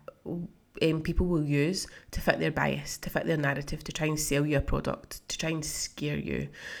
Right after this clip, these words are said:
Um, so bear this in mind. But diet drinks absolutely have their space in a bal-, a balanced diet. Um, next question was how to lower stress levels, especially at work.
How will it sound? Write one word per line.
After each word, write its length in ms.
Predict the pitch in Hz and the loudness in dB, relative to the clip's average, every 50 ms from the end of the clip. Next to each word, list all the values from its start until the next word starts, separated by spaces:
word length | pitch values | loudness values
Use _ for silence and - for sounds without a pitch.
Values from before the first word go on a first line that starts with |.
| - - - - | -14 -12 6 8
Um, 560 | 165 165 160 156 151 151 151 147 147 151 165 - | 10 10 10 10 8 6 4 2 0 -2 -4 -6
so 140 | - - 160 | -6 0 2
bear 120 | 156 147 | 4 4
this 120 | 139 139 - | 4 4 2
in 60 | 151 | 0
mind. 160 | 139 139 147 | -2 0 2
But 100 | - - | 4 8
diet 220 | - 170 175 170 | 10 10 10 10
drinks 260 | 175 175 175 - - - - - | 8 6 2 2 -2 -8 -6 0
absolutely 520 | - 165 160 - - - - 165 139 - 160 | 4 4 4 4 4 0 -2 0 0 0 0
have 160 | 160 151 156 | 0 0 0
their 100 | 139 143 | 0 -2
space 340 | 143 - 147 143 143 147 - | -2 -2 -2 -2 -2 -2 -4
in 160 | - 165 156 | -4 -2 -2
a 40 | 147 | -2
bal-, 260 | 147 147 143 - 139 - | -2 -2 -2 -4 -4 -4
a 100 | - 151 | -4 -2
balanced 360 | 143 139 143 147 147 143 - | 0 0 0 0 -2 -2 -4
diet. 260 | - 139 135 - - - - - - _ - - _ _ _ _ _ _ _ - - - - | -4 -4 -2 -4 -4 -6 -10 -20 -20 _ -20 -20 _ _ _ _ _ _ _ -12 -8 2 6
Um, 340 | 214 165 165 160 156 156 156 - - - - - - - - - | 8 8 8 8 6 2 -2 -4 -8 -12 -12 -14 -14 -16 4 6
next 180 | 247 185 - - | 8 8 8 8
question 240 | 254 233 226 240 220 | 6 6 8 6 6
was 100 | 202 - | 6 8
how 140 | - 185 | 6 6
to 140 | 180 - 190 | 6 4 4
lower 300 | 175 165 160 156 156 160 | 4 6 6 6 6 4
stress 320 | 156 - - 156 151 - - | 4 2 0 0 0 2 2
levels, 300 | 165 165 170 185 185 - - | 4 4 4 2 0 -2 -2
especially 640 | 160 - - - 165 156 151 151 - - 165 156 - | -2 -2 0 2 4 4 4 4 4 4 4 4 4
at 220 | 151 147 - - | 2 0 0 0
work. 320 | - - - - - - | 0 -2 -2 -2 -4 -10